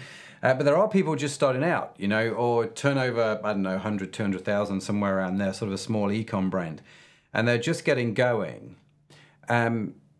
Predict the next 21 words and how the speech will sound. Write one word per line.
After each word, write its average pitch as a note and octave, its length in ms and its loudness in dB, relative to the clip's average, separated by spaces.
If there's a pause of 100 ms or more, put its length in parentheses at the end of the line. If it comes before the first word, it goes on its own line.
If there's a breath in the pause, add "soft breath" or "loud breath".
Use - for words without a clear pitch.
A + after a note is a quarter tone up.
(680)
what's F3 400 2
your G3+ 140 2
advice C3 600 -2
to G#2+ 720 -2 (420)
that A2 440 -2
group G#2 300 -4
of G2 80 -6
folks? - 320 -4
Because A2 300 -4
a B2+ 60 0
lot D#3+ 200 2
of D3 80 -2
this B2+ 160 -2
stuff - 400 -2
sounds A2+ 360 -4
great, B2 400 0
you G2 100 -4
know, F2+ 140 -2
I, F2 100 -6
if - 240 -8
I'm F#2+ 180 -2